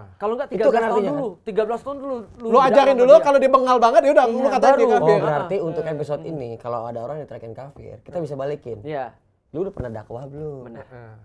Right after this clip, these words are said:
Speaker 1: Bagus
Speaker 3: Nah, iya
Speaker 1: itu.
Speaker 3: itu.
Speaker 2: Dakwah dulu,
Speaker 1: Betul.
Speaker 2: baru lu teriak kafir. Wah,
Speaker 1: Betul.
Speaker 2: keren nih.
Speaker 1: Karena,
Speaker 2: Maksudnya.
Speaker 1: karena gini, ada banyak orang mengatakan bahwasanya orang kafir tuh seolah-olah sesuatu yang mereka harus benci dan beban. Padahal itu kan justru kenapa kamu harus ada di situ.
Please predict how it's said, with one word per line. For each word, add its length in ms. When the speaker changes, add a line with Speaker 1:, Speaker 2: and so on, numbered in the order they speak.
Speaker 1:
Bagus 320
Speaker 3:
Nah, 60
iya 80
Speaker 1:
itu. 100
Speaker 3:
itu. 140
Speaker 2:
Dakwah 420
dulu, 480
Speaker 1:
Betul. 240
Speaker 2:
baru 160
lu 140
teriak 200
kafir. 300
Wah, 160
Speaker 1:
Betul. 140
Speaker 2:
keren 160
nih. 100
Speaker 1:
Karena, 240
Speaker 2:
Maksudnya. 240
Speaker 1:
karena 160
gini, 220
ada 220
banyak 260
orang 300
mengatakan 540
bahwasanya 500
orang 280
kafir 360
tuh 140
seolah-olah 600
sesuatu 280
yang 140
mereka 160
harus 80
benci 220
dan 140
beban. 280
Padahal 680
itu 260
kan 180
justru 380
kenapa 380
kamu 260
harus 140
ada 100
di 140
situ. 500